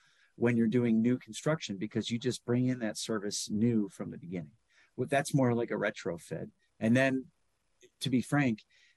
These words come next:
the next row is really where we need to go, which is with the electric smart panels, where we're distributing panel using, uh, a computer-based system that properly,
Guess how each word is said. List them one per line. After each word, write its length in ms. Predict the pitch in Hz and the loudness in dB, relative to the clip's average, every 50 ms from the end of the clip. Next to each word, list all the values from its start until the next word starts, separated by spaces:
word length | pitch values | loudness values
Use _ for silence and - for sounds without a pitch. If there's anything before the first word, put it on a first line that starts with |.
| _ _ | _ _
the 140 | - 117 120 | 0 2 2
next 420 | 120 131 - - - - - - - - | 4 4 2 0 -2 -6 -14 -16 -16 -4
row 400 | 101 123 151 165 151 123 113 113 | 0 2 4 6 6 4 4 2
is 120 | 117 113 98 104 127 | -2 -4 -6 -6 -6
really 200 | 135 147 135 123 | -4 -4 -4 -4
where 220 | 107 101 107 104 101 | -4 -6 -8 -10 -10
we 80 | 104 | -12
need 200 | 101 98 101 170 - | -16 -18 -18 -14 -14
to 100 | - 95 | -10 -8
go, 160 | 90 104 104 98 95 | -4 -4 -2 -4 -4
which 140 | - 175 - | -6 -10 -12
is 140 | 101 165 - | -14 -10 -8
with 160 | 104 104 - | -8 -8 -6
the 140 | - 104 98 | -8 -8 -10
electric 420 | 95 95 101 101 - - 92 - | -10 -10 -12 -14 -14 -16 -14 -10
smart 320 | - - - 95 87 90 - | -8 -6 -6 -6 -6 -8 -12
panels, 500 | - - 85 80 78 76 - - - - _ _ - - _ - | -10 -8 -8 -6 -6 -8 -10 -14 -18 -20 _ _ -20 -20 _ -2
where 140 | 120 120 113 | 0 2 2
we're 240 | 113 117 92 104 | 2 2 2 0
distributing 500 | 107 - - - 135 120 127 113 113 107 | -2 -2 0 0 2 4 4 2 2 0
panel 360 | - - 117 113 113 113 107 101 | -4 -4 -4 -4 -4 -4 -6 -6
using, 460 | 101 107 104 82 98 92 95 95 85 _ _ _ _ _ _ _ - | -6 -8 -8 -8 -8 -10 -10 -12 -18 _ _ _ _ _ _ _ -4
uh, 240 | 101 98 95 98 107 - - | -4 -2 -2 -2 -4 -4 -6
a 100 | 117 117 | -8 -4
computer-based 680 | - - 110 - - 127 117 117 101 107 104 101 - - | 0 0 0 2 2 2 2 2 2 2 0 0 0 -4
system 440 | - 107 - - - 92 85 92 - _ _ _ _ _ - | -6 -6 -6 -6 -8 -8 -8 -10 -12 _ _ _ _ _ -8
that 140 | 113 104 - | -8 -8 -6
properly, 520 | - 107 98 - 104 98 95 95 92 92 | -6 -6 -6 -6 -6 -10 -10 -12 -14 -18